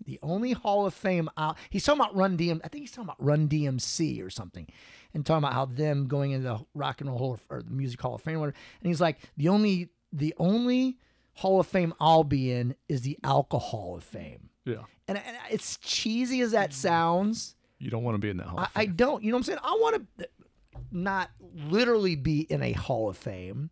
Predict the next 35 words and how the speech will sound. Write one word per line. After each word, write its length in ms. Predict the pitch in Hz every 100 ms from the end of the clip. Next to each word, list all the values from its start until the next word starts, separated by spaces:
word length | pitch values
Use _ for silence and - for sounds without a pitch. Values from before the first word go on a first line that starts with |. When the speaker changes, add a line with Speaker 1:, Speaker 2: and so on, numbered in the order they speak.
| _ _ -
Speaker 1:
but 100 | 180
I 100 | 185
want 280 | 202 214 208
to 100 | 185
be 180 | 165 190
known 320 | 170 175 180
for 140 | - 147
being 300 | 165 151 123
great 340 | 123 151 185
at 120 | 170
what 140 | 156 143
I 160 | 139
do. 600 | 120 104 185 226 57 60 - -
Speaker 2:
Yeah. 200 | 101 92 -
Speaker 1:
And 360 | 190 190 170 165 _ _ 147
with 160 | 175 -
alcohol, 500 | 147 - 151 175 -
I 180 | 127 143 -
can't 380 | - - 202 - _ -
be 320 | 82 69 90 _ _ 110
great. 400 | 117 127 131 -
I 100 | 202
can 140 | - 370
be 60 | 175
good. 540 | 117 120 214 208 226 - -
Speaker 2:
Yeah. 120 | 113 92 -
Speaker 1:
I 100 | 320
can 140 | 339
get 200 | 262 139
by. 300 | 123 135 190
I 60 | 202
can 140 | 214
do, 140 | 214 170
you 80 | 208
know, 220 | 190 208